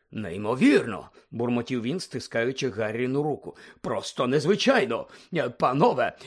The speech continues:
е, панночко!" додав він, проходячи до каміна і звертаючись до трьох чемпіонів.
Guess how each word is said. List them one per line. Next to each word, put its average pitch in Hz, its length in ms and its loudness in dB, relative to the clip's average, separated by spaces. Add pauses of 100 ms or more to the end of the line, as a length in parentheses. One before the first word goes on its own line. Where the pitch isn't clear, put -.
е, 143 140 4
панночко!" 120 840 0 (180)
додав 135 380 2
він, 147 180 -2
проходячи 135 600 -2
до 123 100 -2
каміна 135 360 -2
і 151 160 -4
звертаючись 123 680 -4
до 120 120 0
трьох 120 240 -4
чемпіонів. 131 600 -2